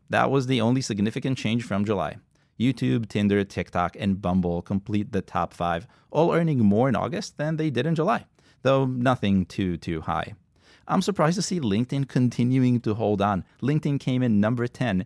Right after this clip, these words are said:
in August, and in July, and in June, and in May, and I don't think I need to keep going. Disney Plus,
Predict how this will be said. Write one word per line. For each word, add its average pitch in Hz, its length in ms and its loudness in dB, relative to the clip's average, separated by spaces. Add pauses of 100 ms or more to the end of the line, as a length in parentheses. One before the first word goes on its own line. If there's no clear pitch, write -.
(120)
in 113 180 0
August, 95 480 -2
and 117 320 -2
in 135 120 0
July, 123 420 -2
and 131 220 -2
in 180 200 4
June, 175 260 2
and 135 180 -2
in 190 200 4
May, 185 260 2 (300)
and 123 200 0
I 104 120 0
don't 90 240 -4
think 87 200 -8
I 85 120 -4
need 80 160 -6
to 82 80 -10
keep - 240 -12
going. 90 400 -6 (640)
Disney 107 260 2
Plus, 113 320 0